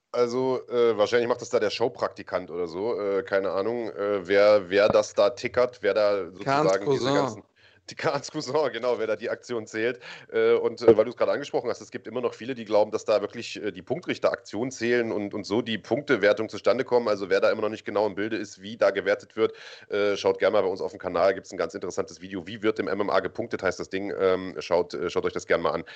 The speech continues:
Speaker 1: Ja, aber, äh, was soll ich sagen?
Speaker 2: Oh.
Speaker 1: Auch das war eine sehr, sehr erfolgreiche Runde für, äh, mich, denn ich hab tatsächlich gesagt, dass Minner das macht, wenn auch vorzeitig. Das hat leider nicht funktioniert, aber ein Punkt wenigstens. Und du und auch die Schlagwort Nation, hast du Töne,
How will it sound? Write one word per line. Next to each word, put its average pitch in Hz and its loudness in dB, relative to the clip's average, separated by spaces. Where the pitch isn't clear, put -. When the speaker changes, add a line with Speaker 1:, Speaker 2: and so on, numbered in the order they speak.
Speaker 1:
Ja, 196 4
aber, 143 4
äh, 143 0
was 135 -2
soll 147 -2
ich 120 -6
sagen? 196 4
Speaker 2:
Oh. 185 -4
Speaker 1:
Auch 139 -4
das 143 -4
war 143 -2
eine 147 -4
sehr, 139 -4
sehr 151 0
erfolgreiche 135 -6
Runde 151 -4
für, 147 2
äh, 135 2
mich, 160 -4
denn 147 4
ich 139 -4
hab 156 0
tatsächlich 127 -4
gesagt, 127 -2
dass 120 -4
Minner 139 0
das 120 2
macht, 131 -2
wenn 131 -4
auch 113 -2
vorzeitig. 131 2
Das 110 -10
hat 110 -8
leider 107 0
nicht 120 -8
funktioniert, 135 -2
aber 123 2
ein 120 -4
Punkt 143 -8
wenigstens. 123 -8
Und 113 -10
du 151 -4
und 254 -2
auch 226 2
die 202 -14
Schlagwort 190 2
Nation, 160 0
hast 147 -4
du 160 -16
Töne, 151 -2